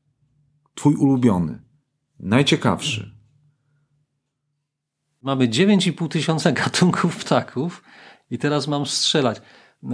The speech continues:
Speaker 2: Bardzo lubię kosy, ale czy on jest intrygujący, to nie wiem.
Speaker 1: Dlaczego?
Speaker 2: Dla mnie kos jest taką kwintesencją ptaka ze względu na swój pokrój, swoje proporcje, swój, e, swój śpiew, bo,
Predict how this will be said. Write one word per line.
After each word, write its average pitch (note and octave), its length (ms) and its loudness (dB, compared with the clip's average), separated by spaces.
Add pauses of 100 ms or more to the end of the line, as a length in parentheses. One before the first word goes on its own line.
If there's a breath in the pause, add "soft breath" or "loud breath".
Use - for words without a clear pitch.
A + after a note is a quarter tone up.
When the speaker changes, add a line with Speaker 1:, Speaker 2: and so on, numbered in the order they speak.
(100)
Speaker 2:
Bardzo E3+ 380 4
lubię D#3 280 2
kosy, C3+ 560 0 (180)
ale B2+ 220 -2
czy - 140 0
on E3 80 0
jest F3 160 0
intrygujący, D3 680 2
to C3 140 0
nie B2 100 4
wiem. A2+ 100 4
Speaker 1:
Dlaczego? G2+ 420 -2
Speaker 2:
Dla C3 220 2
mnie F3 180 0
kos - 460 0 (280 soft breath)
jest C#3 200 -2
taką C#3+ 280 0
kwintesencją D#3 880 0
ptaka D#3 400 0
ze C3+ 140 4
względu C3+ 480 0
na C3+ 140 -2
swój B2+ 280 0
pokrój, D#3 400 -2
swoje B2 440 -2 (280 soft breath)
proporcje, D3+ 880 0
swój, C3+ 520 -2 (300 loud breath)
e, A#2+ 320 -2
swój C#3+ 300 2
śpiew, D#3+ 440 2
bo, A#2+ 200 -4